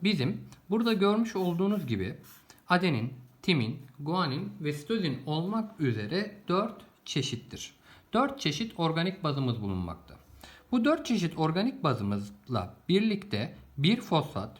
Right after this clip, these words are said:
bir şeker, bir tane de bazdan oluşan yapı ne dedik? Nükleotittir dedik. Nükleotitler yapısında bulunan organik bazlara göre isimlendirilir. Mesela içerisinde eğer guanin bulunuyorsa ben bu nükleotite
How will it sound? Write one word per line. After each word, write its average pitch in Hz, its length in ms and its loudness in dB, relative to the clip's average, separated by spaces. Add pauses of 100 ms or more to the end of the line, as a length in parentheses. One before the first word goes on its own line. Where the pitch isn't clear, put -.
(140)
bir 214 180 4
şeker, 113 580 -4
bir 214 320 0
tane 147 280 4
de 101 180 -6
bazdan 135 560 2
oluşan 160 400 -2
yapı 170 640 0 (380)
ne 190 160 4
dedik? 147 380 -2 (260)
Nükleotittir 170 840 -2
dedik. 98 240 -8 (600)
Nükleotitler 277 880 -2 (400)
yapısında 240 580 0
bulunan 135 420 0
organik 196 460 -2
bazlara 180 640 4
göre 170 360 2
isimlendirilir. 107 1080 0
Mesela 185 420 0 (560)
içerisinde 233 640 2
eğer 220 260 4
guanin 196 500 4
bulunuyorsa 104 720 2 (240)
ben 214 440 4
bu 277 180 8
nükleotite 147 840 2